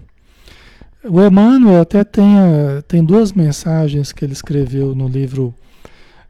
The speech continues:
no livro, não lembro se é no Fonte Viva, acho que é no Pão Nosso, se eu não me engano. Uma que chama Boa Vontade e outra que chama Má Vontade, né?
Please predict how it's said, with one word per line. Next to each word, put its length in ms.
no 160
livro, 840
não 140
lembro 260
se 140
é 80
no 80
Fonte 420
Viva, 220
acho 100
que 80
é 40
no 100
Pão 260
Nosso, 640
se 120
eu 60
não 60
me 100
engano. 320
Uma 240
que 80
chama 340
Boa 360
Vontade 640
e 40
outra 160
que 60
chama 260
Má 240
Vontade, 720
né? 100